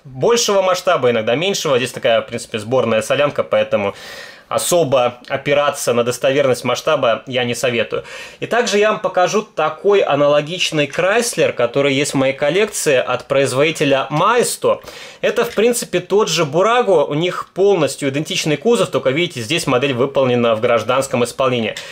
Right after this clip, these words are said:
И вот видите, какие колесики ставит производитель Maisto. В принципе, такие же колеса ставит и производитель Burago, очень простые, полностью сделанные из пластика. Ну и, в принципе, то же самое.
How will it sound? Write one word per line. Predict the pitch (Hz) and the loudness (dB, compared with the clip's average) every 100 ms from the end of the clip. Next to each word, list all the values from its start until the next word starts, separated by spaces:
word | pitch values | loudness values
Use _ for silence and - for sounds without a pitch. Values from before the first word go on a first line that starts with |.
| - | -8
И | 131 | -4
вот | 131 | 0
видите, | 208 - | -2 0
какие | 135 165 165 | -2 -2 -2
колесики | 135 156 170 - 131 117 - - _ _ _ _ _ - | 0 0 -2 -2 0 0 -2 -20 _ _ _ _ _ -16
ставит | - 147 143 139 | -6 2 2 2
производитель | 135 131 160 156 | 0 2 0 0
Maisto. | 165 214 220 135 | 0 0 0 -2
В | |
принципе, | 156 175 - 127 | -2 -4 -4 -4
такие | 127 127 185 175 | -2 -4 -2 0
же | 131 | -2
колеса | 123 135 156 214 196 147 | 0 0 2 2 0 -2
ставит | - 147 123 117 | 0 2 2 0
и | 127 | -2
производитель | - 120 135 131 | -2 0 0 -2
Burago, | 123 175 208 190 185 170 - | 0 2 2 2 2 0 0
очень | 127 - 117 | -2 -2 -4
простые, | 120 135 - 196 190 | -2 -2 0 0 0
полностью | 185 120 110 107 - | 2 2 2 -2 -6
сделанные | 110 110 113 110 107 | -8 0 2 2 0
из | 107 | -2
пластика. | - 175 170 - - 131 - - - - - - | 0 0 0 -4 -4 -4 -6 -12 -14 -18 -16 -2
Ну | 226 | 2
и, | 254 | 4
в | 240 | 2
принципе, | 220 220 185 | 0 -2 -2
то | 202 | 0
же | 180 | 0
самое. | 202 175 131 117 | 0 2 2 2